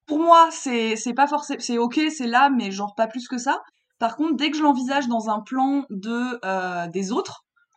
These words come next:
et bah, tout de suite, j'ai vachement plus de facilité parce que du coup, bah, étrangement, ça demande moins d'investissement personnel.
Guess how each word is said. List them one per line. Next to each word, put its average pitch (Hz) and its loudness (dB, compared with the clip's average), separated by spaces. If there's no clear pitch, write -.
et 220 -2
bah, 240 2
tout 277 -2
de - -10
suite, 381 0
j'ai 254 0
vachement 320 0
plus 320 -8
de 302 -2
facilité 285 -4
parce 285 -10
que 226 -8
du 214 -8
coup, 349 -4
bah, 214 0
étrangement, 233 0
ça 339 -2
demande 233 2
moins 254 4
d'investissement 277 0
personnel. 262 -2